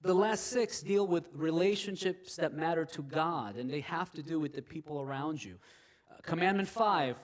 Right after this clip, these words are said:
a couple of weeks ago, we talked about parents and children and how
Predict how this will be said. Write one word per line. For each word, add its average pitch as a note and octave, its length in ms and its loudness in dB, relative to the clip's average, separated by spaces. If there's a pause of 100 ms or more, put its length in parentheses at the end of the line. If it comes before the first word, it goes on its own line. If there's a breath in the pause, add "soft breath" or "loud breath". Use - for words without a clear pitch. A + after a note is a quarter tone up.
a - 80 -14
couple F3 200 -2
of E3 80 -2
weeks F#3+ 260 -4
ago, D3 140 -4
we C3 120 -4
talked D#3+ 360 -2
about C#3+ 240 0
parents - 720 -6 (340)
and C#3+ 220 -4
children A#2+ 580 -6
and A#2+ 100 -10
how E3 300 0